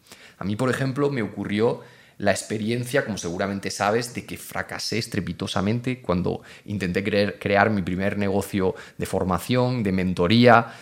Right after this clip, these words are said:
Eh, terminé prácticamente en la bancarrota porque estaba con un libro, con cursos online, que, que, que, que me costaba muchísimo llegar a final de mes o llegaba con pérdidas. Entonces, debido a que yo tuve esa historia,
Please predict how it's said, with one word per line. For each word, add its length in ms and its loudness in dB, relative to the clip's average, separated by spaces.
Eh, 160 -6
terminé 320 -2
prácticamente 540 0
en 60 4
la 80 6
bancarrota 680 6
porque 220 0
estaba 560 -4
con 200 0
un 220 2
libro, 440 6
con 260 2
cursos 380 -6
online, 540 2
que, 180 -2
que, 180 -10
que, 220 -8
que 140 -6
me 520 -4
costaba 500 0
muchísimo 680 -4
llegar 240 4
a 40 6
final 260 -2
de 60 0
mes 200 2
o 80 4
llegaba 320 6
con 180 0
pérdidas. 680 6
Entonces, 600 -4
debido 400 0
a 80 -2
que 220 -2
yo 180 0
tuve 320 0
esa 240 -4
historia, 760 -2